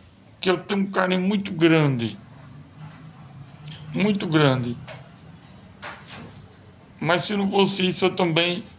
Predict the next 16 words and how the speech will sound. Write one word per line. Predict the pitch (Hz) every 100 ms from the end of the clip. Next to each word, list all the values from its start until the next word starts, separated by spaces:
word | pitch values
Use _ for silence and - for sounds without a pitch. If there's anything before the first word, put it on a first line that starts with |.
| - - - - - _ -
eu | 165
parava | 160 208 196 175 160 170
com | 175
os | 160 131
vídeos, | 165 -
porque | 175 151 185
é | -
difícil. | 175 - - 214 214 160 - - - - - - - - - - -
É | 196
difícil, | 190 196 202 - 185
meu | 196
amigo, | 185 190 190 190 175 - - -
o | 156
Hélio | 175 170 170
Rezende, | 160 135 170 190 190 180 170 - - - - - - - -
enfim, | 294 214 208 202 117